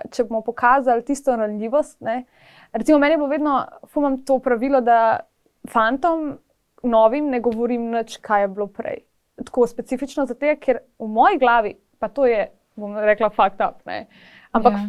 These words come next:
Speaker 1: pač, ker imam občutek, da je folk, um, da bo vsako tvojo to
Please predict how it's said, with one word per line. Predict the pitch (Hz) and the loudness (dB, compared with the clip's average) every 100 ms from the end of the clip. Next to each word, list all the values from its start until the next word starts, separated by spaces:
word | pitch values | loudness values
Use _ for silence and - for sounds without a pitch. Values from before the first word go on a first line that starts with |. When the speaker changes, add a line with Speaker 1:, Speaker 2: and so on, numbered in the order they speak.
| 202 | 0
Speaker 1:
pač, | 254 247 | 0 0
ker | - 262 | 6 6
imam | 247 | 6
občutek, | 233 - 277 311 | -2 -4 -2 -2
da | 269 240 | 0 -2
je | 233 | -2
folk, | - 262 269 - | 0 0 0 -4
um, | 233 220 214 214 - _ - | -2 -2 -4 -14 -18 _ -12
da | 226 | -4
bo | 220 | -2
vsako | 240 277 262 285 | 2 4 4 0
tvojo | 226 233 247 240 | 0 0 4 2
to | 226 247 | 2 0